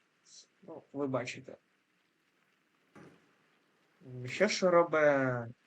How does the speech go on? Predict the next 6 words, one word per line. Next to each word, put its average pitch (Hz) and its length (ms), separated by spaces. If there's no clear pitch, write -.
друга 139 480
кнопка? 120 420
Ось 117 140
давайте 127 380
ві-, 151 260
е, 113 260